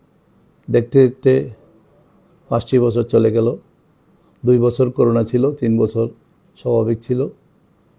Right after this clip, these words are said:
তারপরও আমি যতটুকু পেরেছি আপনাদের পাশে থাকতে চেষ্টা করেছি।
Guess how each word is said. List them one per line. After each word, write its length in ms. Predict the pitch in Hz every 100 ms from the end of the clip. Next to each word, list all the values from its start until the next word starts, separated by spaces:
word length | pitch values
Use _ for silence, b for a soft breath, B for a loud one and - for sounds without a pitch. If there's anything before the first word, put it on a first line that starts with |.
| _ _ -
তারপরও 540 | 123 113 135 135 156
আমি 200 | 143 127
যতটুকু 340 | 120 117 120 127 -
পেরেছি 420 | 117 113 - 156 - _ _ _ _ -
আপনাদের 340 | 120 117 113
পাশে 260 | 120 113 117
থাকতে 480 | 113 - 131 120 - _ _ _ _ _
চেষ্টা 300 | 117 - 117
করেছি। 420 | 101 110 107 110